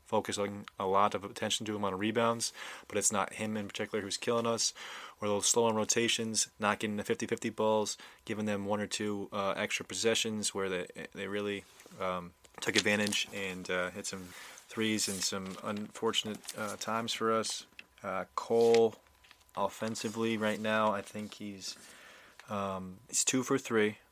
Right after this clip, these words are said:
um, oh for one from three, but he, he's just not, he doesn't seem like he's in the rhythm he was two games ago.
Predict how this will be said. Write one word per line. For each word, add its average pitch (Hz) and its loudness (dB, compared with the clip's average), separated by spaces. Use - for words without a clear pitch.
um, 98 -2
oh 107 2
for 113 0
one 113 0
from 113 -8
three, 98 -2
but 95 -4
he, 101 -6
he's 101 -8
just 98 -2
not, 101 2
he 107 -12
doesn't 101 -4
seem 104 -4
like 98 -4
he's 101 -4
in 98 -4
the 95 0
rhythm 98 0
he 95 -2
was 95 4
two 101 2
games 98 -2
ago. 90 0